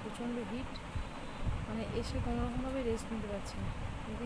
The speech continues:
রেস্ট নেওয়ারও হচ্ছে, সেটা হচ্ছে এই রাত্রিবেলা। সারাদিন অক্লান্ত পরিশ্রম করার পর আর পারছি না, বিশেষ করে এখনও আমার চোখের মধ্যে ঢুকে যাচ্ছে। শুধু কম্পিউটারের কাজটা থাকলে তাও হতো, বা এই বিড়ালের ড্রেসিং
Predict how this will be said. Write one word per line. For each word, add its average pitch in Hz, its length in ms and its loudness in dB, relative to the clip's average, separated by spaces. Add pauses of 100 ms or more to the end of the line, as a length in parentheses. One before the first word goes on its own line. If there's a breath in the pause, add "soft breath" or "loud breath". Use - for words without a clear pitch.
(100)
রেস্ট 233 240 2
নেওয়ারও 226 320 2
হচ্ছে, 240 220 -2
সেটা 233 220 -2
হচ্ছে 220 160 -2
এই 226 60 2
রাত্রিবেলা। 196 540 -2 (1000)
সারাদিন 214 440 0 (140)
অক্লান্ত 240 460 0 (100)
পরিশ্রম 233 360 0
করার 220 200 -2
পর 240 120 -2 (300)
আর 214 120 -2 (160)
পারছি 196 500 0
না, 196 220 0 (140)
বিশেষ - 220 0
করে 202 160 0 (140)
এখনও 208 260 0
আমার 220 240 0
চোখের 202 360 0
মধ্যে 196 260 2
ঢুকে - 260 -2
যাচ্ছে। - 260 -4 (1000)
শুধু 226 200 -2
কম্পিউটারের 240 480 0
কাজটা 247 240 -2
থাকলে 240 300 -2
তাও 233 140 0
হতো, 233 280 0
বা 240 80 2
এই 220 220 0
বিড়ালের 214 300 0
ড্রেসিং 220 260 -2